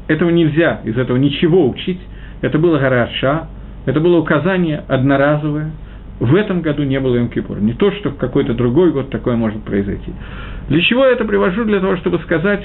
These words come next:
что и в Мишкане, и в первом Бейт-Микдаше были гораот Ша, которые отменили какие-то вещи, которые есть. Теперь вернёмся, прибавили какие-то вещи новые. Э, второй храм. Когда был построен второй храм,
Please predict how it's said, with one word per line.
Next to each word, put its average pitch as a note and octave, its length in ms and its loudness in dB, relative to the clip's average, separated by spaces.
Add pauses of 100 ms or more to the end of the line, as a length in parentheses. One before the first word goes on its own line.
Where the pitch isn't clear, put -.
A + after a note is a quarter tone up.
(120)
что - 280 -2
и B3 140 2
в G#3 60 2
Мишкане, D3+ 680 0 (760)
и A#3 120 2
в - 100 -4
первом A3+ 340 2
Бейт-Микдаше F3+ 760 0 (200)
были G#3+ 280 2
гораот F3+ 400 2
Ша, G#3 280 0
которые F3 520 -2
отменили D#3+ 520 2
какие-то C3 440 -2
вещи, B2+ 320 -2
которые G2+ 380 -2
есть. - 180 -8 (460)
Теперь D4 400 2
вернёмся, G#3 640 2 (140)
прибавили B2 500 2
какие-то G#2 400 -6
вещи G#2 320 -2
новые. B2 340 0 (580)
Э, G#2 200 -6
второй A#3+ 360 2
храм. G#2+ 280 -4 (400)
Когда G#3 280 2
был B3+ 140 2
построен A3+ 460 0
второй A3 360 0
храм, G3+ 360 -2